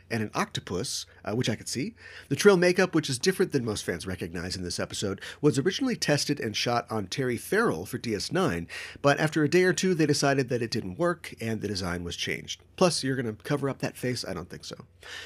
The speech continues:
Gates McFadden was seven months pregnant during the filming of this episode, which meant a lot of effort was put into concealing that, like having her wear her lab coat the whole time, uh, putting things over her abdomen, or shooting from the chest up. Ironically,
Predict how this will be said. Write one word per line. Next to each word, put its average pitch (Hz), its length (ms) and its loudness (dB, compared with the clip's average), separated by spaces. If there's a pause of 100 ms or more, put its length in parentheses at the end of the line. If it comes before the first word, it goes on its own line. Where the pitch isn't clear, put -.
(220)
Gates 190 180 10
McFadden 185 460 6
was 156 160 6
seven 175 280 2
months 160 220 2
pregnant 170 460 -2
during 143 180 2
the 127 80 -2
filming 135 300 2
of 123 80 2
this 123 160 -2
episode, 117 560 0
which - 160 -8
meant 123 120 2
a 104 40 0
lot 113 160 0
of 107 100 -2
effort 110 240 -4
was 104 140 -8
put - 260 -6
into - 160 -6
concealing 117 500 0
that, 92 280 0 (200)
like 101 160 -4
having 98 260 -2
her 101 100 -4
wear 90 260 -2
her - 100 -10
lab 135 300 -2
coat 127 160 0
the 117 100 -4
whole 113 120 -4
time, 110 420 -4
uh, 87 140 -8
putting 107 220 -8
things 101 220 -6
over 92 200 -8
her 85 100 -8
abdomen, 104 480 -4
or 82 100 -6
shooting 92 280 -6
from - 100 -16
the - 80 -10
chest - 300 -6
up. 101 260 -4 (320)
Ironically, 139 640 4